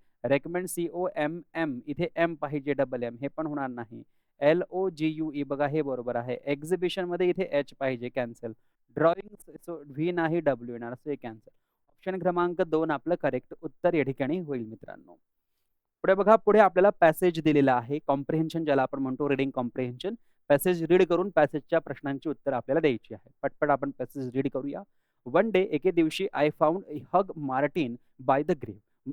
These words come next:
एके दिवशी हग मार्टिन नावाचा व्यक्ती मला एका, अ, ग्रेव्हजवळ सापडला, ग्रेव्हजवळ दिसला.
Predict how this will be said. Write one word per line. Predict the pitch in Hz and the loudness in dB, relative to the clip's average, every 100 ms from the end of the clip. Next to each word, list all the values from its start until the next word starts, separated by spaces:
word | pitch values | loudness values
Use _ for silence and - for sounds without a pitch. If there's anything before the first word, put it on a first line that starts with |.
| - | -6
एके | 170 214 | 2 4
दिवशी | 196 190 - | 4 0 -2
हग | 185 180 | 0 0
मार्टिन | 175 156 - 175 | 2 0 0 -2
नावाचा | 143 143 165 | 0 0 -2
व्यक्ती | 143 135 165 | -4 -4 -4
मला | 156 135 127 - | -4 -4 -4 -6
एका, | 135 131 127 _ _ _ - | -6 -6 -8 _ _ _ -6
अ, | 127 - 123 - | -6 -6 -12 -2
ग्रेव्हजवळ | 160 170 156 147 | 0 0 0 -2
सापडला, | 135 135 - 123 135 139 | -2 -6 -4 -4 -4 -2
ग्रेव्हजवळ | 139 135 131 123 | -2 -2 -4 -6
दिसला. | 120 127 _ - | -10 -16 _ -12